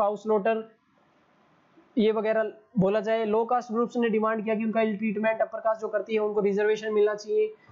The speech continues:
Local bodies ने, linguistic माइनॉरिटी से अपना फ्रीडम of स्पीच मांगा कि mother tongue में हम बोल सकते हैं।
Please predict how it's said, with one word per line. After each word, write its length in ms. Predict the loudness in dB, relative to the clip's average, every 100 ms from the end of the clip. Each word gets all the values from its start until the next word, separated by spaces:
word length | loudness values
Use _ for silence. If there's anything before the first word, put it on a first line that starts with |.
| -2 0
Local 260 | 0 0
bodies 320 | 0 0 -2
ने, 220 | 0 0 2
linguistic 440 | 2 0 -2 0
माइनॉरिटी 420 | 0 2 0 0
से 100 | -2
अपना 220 | -2 -2
फ्रीडम 260 | -2 0 2
of 120 | 0
स्पीच 360 | -4 -8 -8 -4
मांगा 240 | -2 -2
कि 140 | -2 -2
mother 260 | -2 -2
tongue 180 | -2 -2
में 80 | -2
हम 100 | 0
बोल 160 | 0
सकते 240 | -2 -8 -6
हैं। 220 | -6